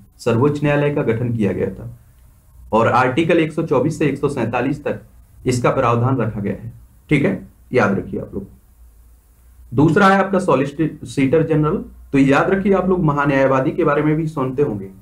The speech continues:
अटॉर्नी जनरल के बारे में। तो इसकी सहायता करने के लिए, महान्यायवादी की सहायता करने के लिए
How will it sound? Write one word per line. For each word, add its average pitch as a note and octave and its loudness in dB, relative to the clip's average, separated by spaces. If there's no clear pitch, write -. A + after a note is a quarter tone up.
अटॉर्नी C#3+ 2
जनरल G2+ 2
के G2 -2
बारे F#2+ -4
में। G2+ -4
तो C#3 0
इसकी E3+ 0
सहायता D#3+ 0
करने F#3+ 0
के F#3+ 0
लिए, F#3+ 4
महान्यायवादी C#3 0
की B2 -8
सहायता A#2+ -2
करने D3 0
के D3 -6
लिए A3 -2